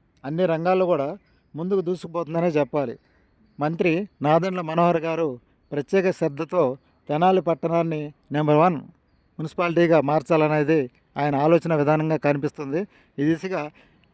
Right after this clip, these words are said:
అప్పుడప్పుడు సమయం దొరికినప్పుడల్లా తెనాలి పట్టణంలో పర్యటనలు చేస్తున్నారు. ప్రజా సమస్యల నుంచి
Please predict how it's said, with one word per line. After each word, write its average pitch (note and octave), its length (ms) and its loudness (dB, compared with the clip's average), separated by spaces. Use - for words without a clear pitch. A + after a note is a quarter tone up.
అప్పుడప్పుడు F3+ 480 0
సమయం F3 280 -2
దొరికినప్పుడల్లా E3+ 680 4
తెనాలి E3+ 380 4
పట్టణంలో D#3+ 460 0
పర్యటనలు D#3+ 380 2
చేస్తున్నారు. D3+ 440 0
ప్రజా D3+ 200 4
సమస్యల E3 380 -4
నుంచి E3 200 -2